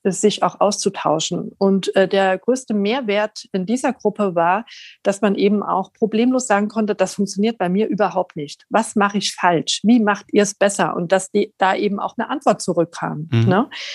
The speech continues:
Speaker 1: Äh, dass man da überhaupt keine Angst haben musste, sich zu blamieren, sondern dass man sagen will, „Ich krieg's einfach nicht hin. Was muss ich machen, damit's funktioniert?“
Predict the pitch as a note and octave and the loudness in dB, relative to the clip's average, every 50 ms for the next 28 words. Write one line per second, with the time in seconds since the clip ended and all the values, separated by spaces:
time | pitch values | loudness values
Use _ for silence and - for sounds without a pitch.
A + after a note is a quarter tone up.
0 | - - - - - - - F#3+ F#3 F3+ F3+ F3+ E3+ - - F#3 F3 - G3 F#3 | -14 -14 -16 -16 -10 -2 2 4 6 6 6 6 4 4 2 0 0 0 0 0
1 | - A3 G3 F#3+ F#3 G#3 A3 - B3 A#3+ A#3 A#3 A3 - _ - - A3 G#3 G#3 | 2 2 2 2 2 2 2 2 2 0 2 2 -2 -2 _ -6 -2 0 0 2
2 | G3+ F#3 - - F#3+ A#3 B3+ B3 - _ - - - G#3 G#3 G#3 G#3 A3 A3+ A3+ | 2 0 -2 -2 -4 -4 -4 -6 -8 _ -10 -4 0 0 2 2 2 2 0 0
3 | - - A3+ G#3+ A3 - - G3 F3+ - - - A3+ - - E3+ E3 F3 F#3 G#3+ | 0 0 0 0 0 -2 -4 -4 -4 -4 -4 -4 -4 0 0 0 0 2 2 2
4 | B3 C#4 D4+ D#4+ E4+ - - A3 G#3+ A3 G#3+ G#3 G3+ G3 - A3 F#3+ F3+ E3 F#3 | 2 0 -2 -6 -8 -4 -2 0 0 0 0 0 -2 -4 -4 -4 -4 -2 -2 -2
5 | F#3 G3+ G3 G3 - C#4 F#3+ - - - C4 C4 - - G3 A3+ B3 - D4 C4+ | -2 0 -2 -2 -4 -4 -6 -6 -4 -4 -4 -4 -2 -2 -2 -2 0 -2 -4 -4
6 | - A3+ A#3+ A#3 - - - B3 C4+ D4 C#4+ - F#3+ A3 A#3 - B3+ B3+ A#3+ B3+ | -2 -2 -2 -2 -4 -4 -4 -2 -2 -2 -4 -2 -2 -2 -2 -2 -4 -4 -4 -4
7 | A3 - G#3 G3+ G3+ G3+ G3+ F#3 F3+ F#3+ F#3 - - F#3+ E3+ - - E3 D#3 D3+ | -6 -4 -4 -4 -4 -2 -2 -2 -2 -4 -4 -6 -6 -6 -6 -4 -4 -4 -4 -4
8 | D3+ - - - | -6 -6 -10 -14